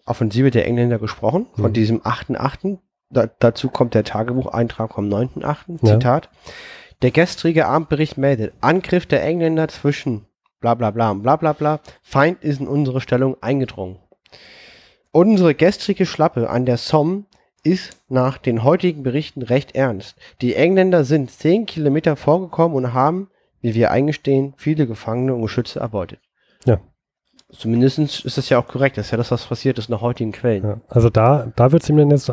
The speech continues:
Speaker 2: schon langsam bewusst, ne?
Speaker 1: Mhm.
Speaker 2: Das, das ist jetzt ein, äh, erheblicher Wendepunkt.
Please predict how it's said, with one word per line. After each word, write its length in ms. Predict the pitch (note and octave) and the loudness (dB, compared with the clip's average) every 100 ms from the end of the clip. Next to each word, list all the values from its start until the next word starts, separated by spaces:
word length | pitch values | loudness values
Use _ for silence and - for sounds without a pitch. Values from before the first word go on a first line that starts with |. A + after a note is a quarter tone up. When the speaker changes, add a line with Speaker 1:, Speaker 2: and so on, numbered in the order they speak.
| A#2 | -6
Speaker 2:
schon 260 | - D#3 B2+ | 0 2 2
langsam 280 | G#2 A2 G2 | 2 0 -2
bewusst, 380 | F#2+ G2 - | -2 -6 -2
ne? 60 | A#2+ | 2
Speaker 1:
Mhm. 80 | D3 | 4
Speaker 2:
Das, 200 | C3+ A3 | 2 0
das 180 | B2 C3+ | -4 -4
ist 140 | - | -2
jetzt 320 | B2 - - | -4 -6 -2
ein, 440 | A#2+ A#2 A#2 A2+ - - | 0 0 0 -4 -10 -14
äh, 60 | |
erheblicher 800 | G#2+ - A2 A2 A#2 C3 C3+ B2+ | -14 -10 -4 2 4 4 4 4
Wendepunkt. 560 | A#2 B2 - F#2+ F#2 | 4 0 -2 -6 -8